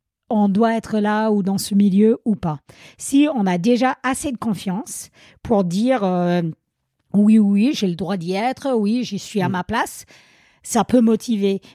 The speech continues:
Speaker 1: Mais si on est toujours un peu dans le stade de, « Est-ce que, euh, je suis légitime pour être là ? Je ne sais pas. » C'est à ce moment-là, euh, où ça, enfin, ces, ces critiques, euh,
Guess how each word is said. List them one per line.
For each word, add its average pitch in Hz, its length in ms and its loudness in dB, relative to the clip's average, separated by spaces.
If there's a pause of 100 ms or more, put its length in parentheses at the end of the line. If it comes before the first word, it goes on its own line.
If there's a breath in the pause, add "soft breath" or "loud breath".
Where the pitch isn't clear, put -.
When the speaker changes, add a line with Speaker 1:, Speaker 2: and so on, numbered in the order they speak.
Speaker 1:
Mais 233 260 4
si 233 360 -4
on 208 180 -2
est 190 120 0
toujours 262 440 0
un 220 80 -2
peu 233 160 0
dans 208 140 0
le 202 60 -4
stade 226 300 -2
de, « 226 260 0 (540)
Est-ce 226 300 -12
que, 240 100 -6
euh, 233 540 0
je 196 100 0
suis - 160 -4
légitime 214 560 2
pour 208 160 0
être 202 300 -4
là ? 254 580 0 (420 loud breath)
Je - 160 -12
ne 185 80 -6
sais 233 180 -6
pas. » 247 440 -4 (560 loud breath)
C'est 185 460 0 (140)
à 196 120 0
ce - 140 -2
moment-là, 196 1400 0
euh, 170 100 -6
où 214 320 4
ça, 170 440 -2
enfin, 160 280 -6
ces, 170 880 -4
ces - 160 -8
critiques, - 600 -4
euh, 175 680 0